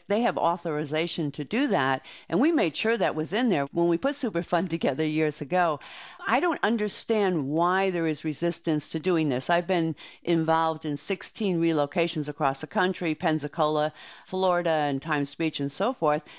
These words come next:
And I don't understand it because the state is supporting relocation. The state is supporting doing something by E P A. It's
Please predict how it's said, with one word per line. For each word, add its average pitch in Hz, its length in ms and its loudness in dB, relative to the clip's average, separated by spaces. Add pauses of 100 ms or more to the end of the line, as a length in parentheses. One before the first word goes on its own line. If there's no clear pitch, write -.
(140)
And 175 160 -2
I 202 120 2
don't 240 140 2
understand 208 480 0
it 135 60 -4
because 165 300 -2
the 165 100 -2
state 226 380 0
is 175 140 -2
supporting 208 640 0
relocation. 214 720 0
The 175 80 2
state 175 320 0
is 156 100 0
supporting 185 640 0
doing 185 340 2
something 190 460 -2
by 165 160 0
E 175 180 -2
P 170 240 -4
A. 170 240 4 (380)
It's - 260 -2